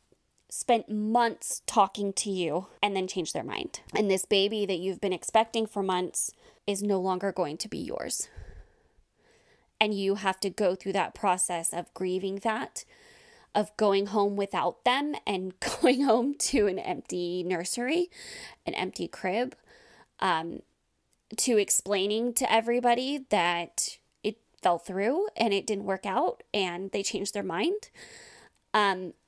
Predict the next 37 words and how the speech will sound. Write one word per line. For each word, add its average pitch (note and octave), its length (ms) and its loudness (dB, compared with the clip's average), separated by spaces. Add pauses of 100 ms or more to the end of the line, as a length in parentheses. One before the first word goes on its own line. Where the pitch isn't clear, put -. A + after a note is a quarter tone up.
(880)
there G3+ 200 4
is G#3 160 -2
loss G3 480 4
in F3 160 0
that. D#3+ 300 -4
There G3+ 160 2
is G3 160 0
major G#3+ 420 0
<laughs> G3+ 120 -4
loss G3 260 2
in A3 180 2
that. F3+ 340 0
And G3+ 140 4
it G3+ 120 4
is G#3 280 0 (400)
something C4 480 2
that - 140 0
you A3+ 140 2
know A3 720 6
is C4+ 280 0
possible, G#3+ 920 2 (240)
and G3+ 400 2 (600)
people G#3 240 2
go G3+ 220 6
into B3 340 2
it A3 100 2
expecting G#3+ 600 2
it, F#3 320 -2 (600)
um, G3 260 4
expecting A#3 600 4
it A3 100 6
is G#3+ 160 4
a A3+ 40 4
possibility, G#3 760 4
at E3 120 0
least, F#3 400 -2
not G3 340 4